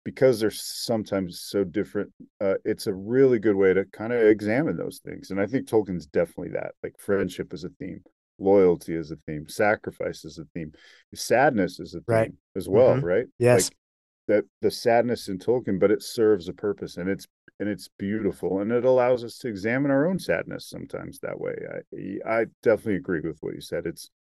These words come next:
Speaker 1: it's a, it's a good way to kinda understand our own human experience, even though it's elves and dwarves.
Speaker 2: Yeah, absolutely. So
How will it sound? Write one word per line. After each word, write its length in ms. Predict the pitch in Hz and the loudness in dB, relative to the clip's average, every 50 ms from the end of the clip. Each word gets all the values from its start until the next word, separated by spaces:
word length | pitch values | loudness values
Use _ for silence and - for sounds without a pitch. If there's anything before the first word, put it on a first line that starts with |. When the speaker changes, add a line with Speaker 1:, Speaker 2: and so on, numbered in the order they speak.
| - | -8
Speaker 1:
it's 200 | - 101 - - | -8 -8 -6 2
a, 320 | 101 101 95 90 85 82 78 - _ _ _ _ _ _ _ _ _ _ _ - _ _ _ - | 4 6 6 6 4 2 0 -6 _ _ _ _ _ _ _ _ _ _ _ -20 _ _ _ -10
it's 160 | 101 - - | -10 -8 -8
a 60 | 104 | -8
good 340 | 85 78 _ - 120 113 107 | -10 -10 _ 2 2 2 4
way 240 | 107 104 104 101 98 - | 6 6 6 4 2 -2
to 180 | - 107 98 - _ _ - | -2 -6 -6 -6 _ _ -10
kinda 160 | - 104 98 87 | -4 -4 -2 -2
understand 520 | 87 95 92 90 - - 95 87 87 85 | -2 -2 -4 -4 -4 -4 -4 -2 -2 0
our 120 | 85 90 | 0 0
own 160 | 87 87 85 - - - | 0 -2 -4 -8 -10 -6
human 260 | 107 98 90 87 82 | -4 -2 -2 -2 -4
experience, 720 | 85 80 - - - 85 85 87 90 92 _ - - - _ _ _ _ _ - | -6 -8 -10 -12 -10 -10 -10 -10 -10 -14 _ -20 -20 -20 _ _ _ _ _ -10
even 200 | 90 90 90 92 | -8 -6 -4 -2
though 120 | 85 85 90 | -2 -2 -2
it's 140 | 85 - | -2 -2
elves 260 | 87 82 82 82 - - | 0 0 0 0 -4 -10
and 140 | - 80 | -16 -14
dwarves. 420 | - 87 87 - - - _ - - _ _ _ _ _ _ _ _ _ _ _ _ _ _ _ _ _ _ _ - - _ _ _ _ _ _ - | -10 -8 -6 -6 -8 -8 _ -18 -20 _ _ _ _ _ _ _ _ _ _ _ _ _ _ _ _ _ _ _ -20 -20 _ _ _ _ _ _ 0
Speaker 2:
Yeah, 180 | 135 117 120 127 123 | 2 4 4 4 4
absolutely. 580 | 117 110 - - 117 123 131 131 117 104 - _ - - _ _ _ _ _ _ - | 2 0 0 -2 0 0 2 2 0 -2 -4 _ -20 -20 _ _ _ _ _ _ 0
So 300 | - 175 165 170 175 | 4 6 6 6 4